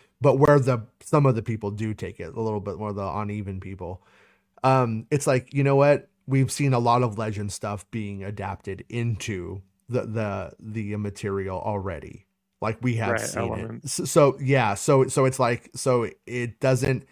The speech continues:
Speaker 1: it's n-, not that big of a thing. It's not like a gotcha thing because, yeah, they, they've been pulling what they want from it the whole time.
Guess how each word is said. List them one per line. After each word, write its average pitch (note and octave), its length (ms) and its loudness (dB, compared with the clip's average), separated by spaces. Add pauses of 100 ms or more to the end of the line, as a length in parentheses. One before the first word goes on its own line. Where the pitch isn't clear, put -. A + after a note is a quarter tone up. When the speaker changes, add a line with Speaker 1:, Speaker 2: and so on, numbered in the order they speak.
(540)
Speaker 1:
it's B2 240 -2
n-, B2 400 0
not B2+ 360 2
that C3 220 0
big B2+ 160 2
of A#2 140 2
a A2+ 100 0
thing. B2+ 360 -2
It's G2+ 100 -6
not A#2+ 100 0
like A#2 100 -2
a A2+ 60 -4
gotcha A#2 540 -2
thing G#2+ 560 -4
because, G#2 580 -6 (220)
yeah, B2+ 280 0
they, G#2+ 220 -4
they've A#2 160 -4
been A#2+ 140 -2
pulling D3+ 340 -2
what A#2+ 160 0
they G#2+ 140 -4
want B2 280 -2
from G#2 160 -6
it F#2+ 100 -10
the G2+ 100 -6
whole G#2 160 -4
time. G#2+ 440 -4